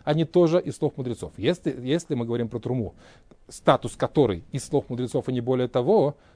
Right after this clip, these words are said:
тогда вступает в действие правило «сфейка де рабона лекула». Сомнение, которое касается запретов и слов мудрецов, лекула, можно решать в сторону облегчения. Да, есть сомнение, пятьдесят на пятьдесят, куда упала трума, куда упали хулин.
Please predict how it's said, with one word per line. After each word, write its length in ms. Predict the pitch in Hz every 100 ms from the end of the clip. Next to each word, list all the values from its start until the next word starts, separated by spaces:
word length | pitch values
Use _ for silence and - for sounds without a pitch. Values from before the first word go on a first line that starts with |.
| -
тогда 320 | 95 101 156
вступает 400 | - 107 107 113
в 20 |
действие 260 | 117 - 165
правило 220 | 214 247
«сфейка 320 | - 131 127
де 80 | 139
рабона 280 | 143 151 180
лекула». 460 | 196 - 302 247 - -
Сомнение, 720 | - - 175 185 202 254 220 160
которое 360 | 147 139 156
касается 680 | 147 143 - 180 185 170 135
запретов 640 | 120 139 - 156 180 - 123
и 60 | -
слов 300 | - 160 156
мудрецов, 640 | 170 165 180 - 269 254 - -
лекула, 680 | 175 240 - 254 247 214 185 -
можно 320 | - 196 196 208
решать 280 | 196 240
в 40 | 226
сторону 480 | - 208 202 202 - -
облегчения. 720 | 175 175 202 - 165 143 120
Да, 220 | 120 139 262
есть 340 | 233 277 -
сомнение, 500 | 262 226 196 147 123
пятьдесят 380 | 127 160 214 208
на 60 |
пятьдесят, 300 | 190 202 220
куда 180 | - 160
упала 240 | 160 165 165
трума, 260 | 165 185
куда 180 | 180 160
упали 260 | 156 156 151
хулин. 340 | - 120 82